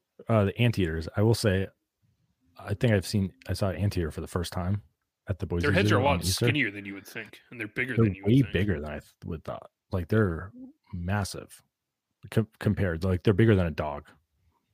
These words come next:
Speaker 1: to put it into layman's terms. They're, like, maybe, like, the size,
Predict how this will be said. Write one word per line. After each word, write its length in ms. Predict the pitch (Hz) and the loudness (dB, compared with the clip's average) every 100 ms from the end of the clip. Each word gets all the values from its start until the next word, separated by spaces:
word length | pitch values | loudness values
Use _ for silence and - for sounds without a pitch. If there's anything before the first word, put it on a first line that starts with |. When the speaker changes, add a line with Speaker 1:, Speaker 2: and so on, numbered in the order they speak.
| _ | _
Speaker 1:
to 60 | - | -6
put 120 | 90 82 | -2 -2
it 60 | |
into 200 | 78 78 76 | -2 -8 -8
layman's 340 | 80 76 - | -8 -8 -8
terms. 180 | - 80 | -8 -4
They're, 100 | 92 | 0
like, 240 | 90 90 | 0 2
maybe, 500 | 104 104 98 92 90 - _ - _ _ _ - | 4 6 4 2 -2 -6 _ -20 _ _ _ -6
like, 160 | 92 | -2
the 100 | - | -2
size, 760 | - - 95 95 98 90 - | -2 0 2 2 0 -2 -6